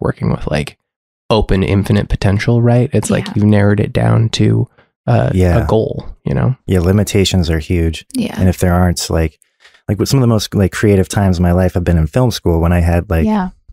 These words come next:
Speaker 2: A
Speaker 3: when I was making a
Speaker 2: prompt.
Speaker 3: short, yeah, and
Speaker 1: Yeah.
Speaker 3: well, and, like, a hundred bucks to your name.
Speaker 2: Yeah.
Speaker 3: Uh, ideas for those assignments come from, like, well, what can I actually do?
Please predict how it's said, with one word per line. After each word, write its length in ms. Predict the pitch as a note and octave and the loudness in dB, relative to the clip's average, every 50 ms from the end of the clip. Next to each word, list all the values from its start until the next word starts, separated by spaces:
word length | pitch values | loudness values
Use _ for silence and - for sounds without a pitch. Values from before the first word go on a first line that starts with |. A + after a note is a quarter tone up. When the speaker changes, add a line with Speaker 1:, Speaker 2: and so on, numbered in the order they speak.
| - - | -10 -6
Speaker 2:
A 40 | - | -2
Speaker 3:
when 100 | - G2 | 0 2
I 40 | F#2+ | 2
was 80 | - | 2
making 220 | G2+ G2 F#2+ G2 F#2+ F2 | 2 2 2 2 0 0
a 20 | |
Speaker 2:
prompt. 40 | D#2+ | 0
Speaker 3:
short, 280 | - - A2+ F2+ - - - - - - - - - - - - | 0 0 -2 -2 -4 -6 -10 -10 -12 -14 -18 -18 -16 -12 -6 -2
yeah, 320 | A#2+ C3+ C3 G#2 F2 D#2+ - - - | 0 0 2 2 0 -2 -4 -8 -6
and 160 | - A#2 A#2 A2 | -2 0 0 2
Speaker 1:
Yeah. 100 | G#2 G#2 | 2 2
Speaker 3:
well, 180 | A2+ A#2 A2+ - - - - - B2 - | 2 2 2 2 -2 -4 -8 -12 -8 -4
and, 160 | - A2+ A2 G#2+ | -2 0 2 2
like, 140 | G2+ G2 - | 0 0 0
a 100 | - G#2 | 0 0
hundred 340 | E2 F#2+ A2 G#2 G2 G2 F2+ | 2 2 0 2 0 0 0
bucks 280 | G2 F#2+ F2+ - - - | 0 -2 -2 -2 -4 -4
to 80 | - | -2
your 140 | F#2+ F2 E2+ | 0 2 2
name. 360 | E2+ F2 F2 E2 E2 D#2 D#2 - _ _ _ _ _ _ _ _ _ - | 2 2 2 0 -2 -4 -8 -12 _ _ _ _ _ _ _ _ _ 0
Speaker 2:
Yeah. 340 | G#3+ G#3 G3 F#3 F#3+ F3+ E3+ | 0 2 2 2 0 -2 -4
Speaker 3:
Uh, 80 | - - _ _ - | -6 -12 _ _ 0
ideas 360 | G#2 G2+ G2+ G2+ A#2+ C3+ C3 - | 2 2 4 4 4 4 2 2
for 100 | - G2+ | 2 2
those 100 | F#2+ F2+ | 2 2
assignments 500 | F#2 E2 - A2 A2 A2 G2+ F#2 F2+ - | 2 0 0 0 0 2 2 0 0 0
come 220 | - - G2+ F#2+ | 0 0 0 0
from, 180 | - - F#2+ F#2 | 0 2 2 2
like, 160 | F#2 F2+ - | 2 2 2
well, 120 | F#2+ F#2+ F#2+ | 2 2 2
what 180 | G#2 - - | 2 0 -2
can 300 | - - - G2+ F#2+ F#2 | -4 -4 0 0 2 2
I 80 | F2+ D#2+ | 2 0
actually 380 | D#2+ F2 E2+ - - F#2+ F#2 F2 | 0 -2 -2 -2 -2 0 0 0
do? 260 | E2+ D#2+ D#2 D#2 D#2+ | 0 0 0 0 -2